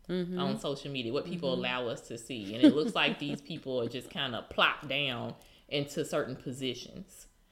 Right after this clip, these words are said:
Speaker 2: Whereas you have real stories like Erica
Speaker 1: Mm-hmm.
Speaker 2: and like a lot of people that you, you see, but they're just showing you the flash and the dash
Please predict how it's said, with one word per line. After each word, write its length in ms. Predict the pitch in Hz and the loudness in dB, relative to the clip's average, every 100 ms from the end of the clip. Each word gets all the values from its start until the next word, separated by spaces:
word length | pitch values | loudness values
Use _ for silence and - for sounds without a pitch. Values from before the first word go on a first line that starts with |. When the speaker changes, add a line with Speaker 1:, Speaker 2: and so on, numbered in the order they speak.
| - - | -20 -8
Speaker 2:
Whereas 640 | 127 143 135 131 127 131 | 0 2 4 4 2 0
you 140 | 143 151 | -6 0
have 340 | 143 135 131 | 4 4 2
real 280 | 143 214 440 | 2 4 4
stories 520 | - 120 120 107 - | 2 0 0 -2 -4
like 220 | 107 123 - | -4 -4 -4
Erica 360 | 131 131 117 156 | -2 0 0 0
Speaker 1:
Mm-hmm. 200 | 120 - | 0 0
Speaker 2:
and 140 | 131 | 0
like 180 | 135 160 | -2 -2
a 40 | 147 | 0
lot 220 | 131 196 | 0 0
of 100 | 247 | 0
people 280 | 180 143 135 | -2 0 0
that 240 | 127 - | 0 -2
you, 140 | 135 - | -8 -6
you 180 | 135 127 | -8 -6
see, 440 | - 123 104 151 - - - - - - | -4 -4 -4 -10 -18 -20 -20 -20 -16 0
but 160 | 135 | 2
they're 100 | 135 | 2
just 220 | 147 143 | 2 0
showing 280 | - 151 139 135 | -2 -2 -2 -4
you 100 | 123 | -6
the 80 | |
flash 540 | 113 165 143 135 131 143 | -4 4 6 6 2 -4
and 100 | 120 | -2
the 40 | |
dash 640 | 123 180 156 117 - - | 4 6 6 4 -2 -10